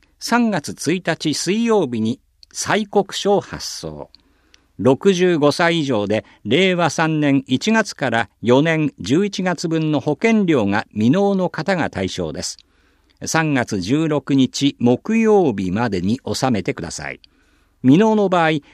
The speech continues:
介護サービスの自己負担割合が三割から四割に増えることがあります。一括で納められない方はご相談ください。また、新型コロナの影響により収入が減少した方は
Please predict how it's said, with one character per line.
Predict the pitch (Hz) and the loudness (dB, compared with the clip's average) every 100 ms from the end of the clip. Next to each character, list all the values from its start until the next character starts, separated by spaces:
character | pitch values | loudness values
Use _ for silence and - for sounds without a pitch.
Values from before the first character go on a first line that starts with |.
| _ - | _ -6
介 | 151 208 | -2 2
護 | 233 214 | 2 0
サ | 214 208 | 0 0
ー | |
ビ | 175 | 0
ス | - 123 | -2 -2
の | 147 - | -2 -4
自 | - 104 | -8 -4
己 | - 202 | 0 0
負 | - | 2
担 | 196 190 | 0 2
割 | 175 151 101 | 0 0 -2
合 | 82 | -4
が | 73 82 _ _ - | -8 -14 _ _ -12
三 | - 175 202 190 | -4 -2 0 0
割 | 151 113 - | 0 -2 -2
か | 98 | -2
ら | 92 | -2
四 | 98 208 220 | 0 2 2
割 | 180 151 | 2 2
に | 135 135 - | 2 2 0
増 | - 190 | 0 2
え | |
る | 226 180 | 4 2
こ | - | 0
と | 202 | 0
が | 131 | -2
あ | 76 | -6
り | 78 | -12
ま | 80 | -12
す。 | - _ _ _ _ _ - | -14 _ _ _ _ _ -6
一 | 117 - | -6 -4
括 | - 160 143 | -6 -4 0
で | 117 - - | 0 0 -4
納 | 139 - 180 | -6 -2 0
め | 180 | 0
ら | 156 | 2
れ | 180 | 2
な | 208 175 | 2 -2
い | 147 | -4
方 | - 202 196 | -4 -2 0
は | 170 165 - | 2 0 -2
ご | 101 | -8
相 | - 123 | -2 -2
談 | 117 110 | -2 -2
く | |
だ | 110 | -2
さ | 104 110 | -2 -2
い。 | 85 _ _ _ _ _ _ | -4 _ _ _ _ _ _
ま | 131 | -2
た、 | 127 120 _ _ - | -2 -2 _ _ -8
新 | - 180 233 | -2 2 2
型 | 233 233 | 2 0
コ | 233 | 2
ロ | 240 | 0
ナ | 226 185 | 2 2
の | 123 | 4
影 | 139 | 2
響 | 156 165 156 | 0 0 0
に | 156 147 | 2 0
よ | 135 | 2
り | 127 123 | 2 0
収 | - 185 202 | 0 0 2
入 | 196 180 175 | 2 0 0
が | 151 | 0
減 | 98 120 202 | 2 0 0
少 | 196 196 190 | 0 0 0
し | - | 0
た | - | -4
方 | - 180 165 | -2 -4 -2
は | 120 117 | 0 -2